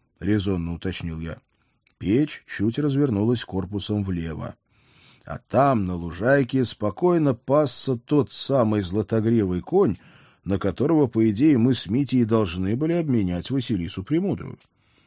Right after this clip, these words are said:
Если мы еще где-нибудь на ветке и ту самую белую птичку увидим, я точно начну в сказки верить.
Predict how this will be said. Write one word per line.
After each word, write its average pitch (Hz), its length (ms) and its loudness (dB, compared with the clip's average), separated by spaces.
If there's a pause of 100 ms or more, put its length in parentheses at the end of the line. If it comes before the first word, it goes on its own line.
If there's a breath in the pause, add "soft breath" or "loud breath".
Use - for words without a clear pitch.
(500)
Если 113 240 2
мы 131 160 6
еще 147 380 4
где-нибудь 107 460 0
на 117 160 2
ветке 123 460 2 (240 loud breath)
и 104 120 0
ту 143 180 4
самую 131 460 4
белую 123 440 4
птичку 170 520 0
увидим, 110 420 4
я 120 160 2
точно 135 460 0
начну 143 340 -2
в 98 80 -4
сказки - 440 -4
верить. 92 460 -4